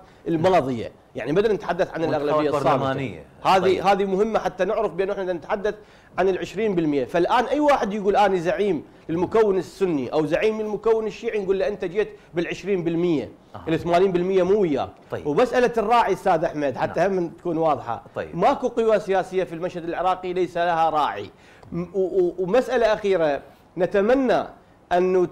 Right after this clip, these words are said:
Speaker 1: تعي هذه القوى السياسية أن أهمية المشاركة للمواطن تعتمد على ما ستقدمه إدارة ائتلاف الدولة في المرحلة المقبلة. المواطن ينتظر الموازنة ليرى فيها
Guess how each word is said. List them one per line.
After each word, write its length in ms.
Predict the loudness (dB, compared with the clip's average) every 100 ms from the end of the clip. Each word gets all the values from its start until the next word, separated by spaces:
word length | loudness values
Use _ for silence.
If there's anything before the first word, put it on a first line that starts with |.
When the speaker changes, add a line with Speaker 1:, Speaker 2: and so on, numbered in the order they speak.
| 2
Speaker 1:
تعي 300 | 2 4 4
هذه 320 | 4 2 0
القوى 280 | -2 -2 -4
السياسية 680 | -4 -2 -2 -2 -4 -2 -2
أن 120 | -2
أهمية 480 | -4 -4 0 0 0
المشاركة 600 | -4 -4 0 0 0 -2
للمواطن 560 | -2 0 0 0 -4 -6
تعتمد 500 | -6 -2 -4 -4 -2
على 300 | 0 2 2
ما 160 | 0
ستقدمه 1000 | -2 -4 -6 -4 -4 -4 -2 0 -2 -4 -10 -20 _ _
إدارة 400 | 2 4 4 4 -2
ائتلاف 420 | -6 0 2 0
الدولة 320 | -2 0 0
في 100 | 0
المرحلة 480 | -6 -4 -4 -2 -2
المقبلة. 460 | 0 -4 -6 -8 -8
المواطن 500 | -6 0 0 0 -2
ينتظر 360 | -2 -2 -4
الموازنة 560 | -4 -2 2 2 2 -2
ليرى 340 | 0 2 0
فيها 360 | 0 0 0 -2